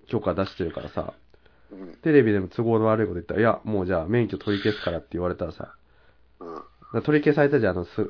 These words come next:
Speaker 1: 菅首相のさ、息子をやって、
Speaker 2: うん。
Speaker 1: なんか東北のなんか。
Speaker 2: あー、はいはいはいはい。
Speaker 1: うん。だからもう免許制っていう時点でさ、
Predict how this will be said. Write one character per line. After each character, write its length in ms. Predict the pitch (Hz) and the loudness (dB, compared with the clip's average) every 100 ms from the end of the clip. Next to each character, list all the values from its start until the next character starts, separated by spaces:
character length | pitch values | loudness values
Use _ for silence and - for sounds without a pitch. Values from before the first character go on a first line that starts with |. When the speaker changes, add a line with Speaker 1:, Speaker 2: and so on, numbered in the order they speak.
| - | -6
Speaker 1:
菅 340 | 107 101 95 - - - - | -4 0 0 -2 -12 -18 -10
首 120 | 101 | -8
相 200 | 107 101 | -4 -2
の 120 | 95 | -4
さ、 300 | 92 90 82 - _ _ _ - - | -6 -8 -10 -16 _ _ _ -18 -10
息 160 | 104 - | -10 -8
子 100 | 101 | -4
を 60 | 95 | -2
や 120 | 90 | -2
っ 100 | - | -2
て、 60 | 92 | -4
Speaker 2:
う 20 | |
ん。 20 | |
Speaker 1:
な 60 | 90 | -4
ん 80 | |
か 80 | 87 | -4
東 300 | 104 98 95 | -2 -2 -4
北 100 | - | -4
の 120 | 90 | -6
な 120 | 87 85 | -4 -8
ん 40 | |
か。 140 | - - - - - - - - _ _ - | -12 -18 -20 -20 -20 -20 -20 -20 _ _ -8
Speaker 2:
あ 420 | 113 113 107 104 104 104 95 92 - | -4 -2 0 2 2 0 -2 -4 -2
ー、 40 | |
は 40 | 101 | -2
い 0 | |
は 60 | |
い 20 | 85 | -4
は 60 | |
い 0 | |
は 80 | - | -4
い。 20 | |
Speaker 1:
う 40 | 110 | -2
ん。 20 | |
だ 80 | 117 | 0
か 40 | |
ら 0 | |
も 160 | 127 107 | 2 2
う 20 | |
免 280 | 131 170 175 | 4 4 2
許 140 | 175 | -2
制 180 | 165 156 | 0 0
っ 20 | |
て 120 | 156 | 0
い 40 | 156 | -2
う 20 | |
時 120 | 160 | -2
点 180 | 147 95 | -2 -2
で 100 | 82 | -2
さ、 180 | - | -2